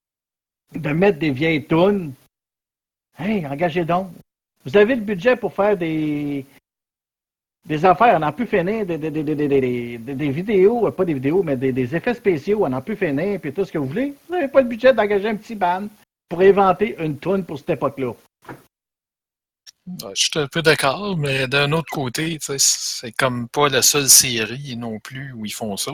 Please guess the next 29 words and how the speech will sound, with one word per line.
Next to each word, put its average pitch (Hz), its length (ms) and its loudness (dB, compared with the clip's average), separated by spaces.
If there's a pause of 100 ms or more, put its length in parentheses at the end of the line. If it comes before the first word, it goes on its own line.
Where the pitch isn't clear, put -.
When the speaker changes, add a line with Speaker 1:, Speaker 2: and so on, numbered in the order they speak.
(120)
Speaker 2:
là. 107 280 -4 (460)
À 143 120 -8
peu 196 140 -6
près 143 200 2
dans 123 180 0
toutes - 260 -2
les 123 100 -10
séries 127 320 2
de 139 60 0
science-fiction, 131 720 2
t'as 104 160 -14
souvent 127 760 -2 (560)
de 175 100 2
la 151 120 4
vieille 135 280 2
musique 135 540 2
de 123 280 -2
nos 131 340 -2
années. 123 640 -2 (760)
C'est - 240 2
rare 139 300 6
que - 100 0
t'as 120 200 -2
vraiment 123 400 -2
des 123 180 -2
affaires 131 460 2
comme 117 340 -8 (180)
différents, 135 640 4
là. 127 460 -4